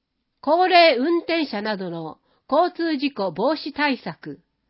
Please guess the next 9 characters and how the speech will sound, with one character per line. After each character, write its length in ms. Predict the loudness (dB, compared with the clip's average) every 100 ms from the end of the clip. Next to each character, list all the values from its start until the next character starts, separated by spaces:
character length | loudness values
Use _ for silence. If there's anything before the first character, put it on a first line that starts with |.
| _ _ _ _ _ _ -6
飲 240 | -2 -2
酒 160 | -2 -4
運 220 | -2 -2
転 220 | -2 -4
な 220 | -4 -8
ど 160 | -8 -10
の 280 | -10 -12 -16 _
悪 320 | -8 -6 -4 -4
質、 500 | -6 -12 -6 -6